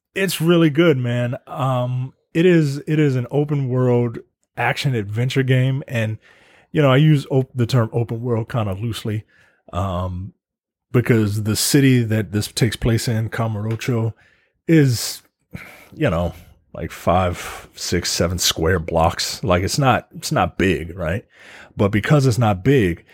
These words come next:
it's hyper detailed. And it's been very interesting playing Yakuza Zero and, uh,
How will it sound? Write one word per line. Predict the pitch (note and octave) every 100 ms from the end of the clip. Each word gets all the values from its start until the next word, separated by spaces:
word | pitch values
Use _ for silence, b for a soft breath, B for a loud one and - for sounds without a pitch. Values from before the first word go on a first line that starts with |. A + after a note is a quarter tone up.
| b b
it's | F2 -
hyper | - - C3 B2 A2
detailed. | F#2 G#2+ G#2+ - - D#2 - _ _ _ _ _ _ -
And | A2+ A2 A#2 A#2 A2+
it's | B2
been | C3+ C#3+
very | B2 D3 D3+
interesting | D#3 C#3+ C3 A#2 A#2 G2 G2
playing | - C3 G#2 G2 F#2+ F#2+ b b b b b
Yakuza | G#2+ A2+ B2 G2+
Zero | F#2+ G#2+ G2 F#2 E2 D#2+
and, | - F#2+ F2+ F2 F2+ E2 _ _ -
uh, | F#2+ F2 F2+ E2+ E2+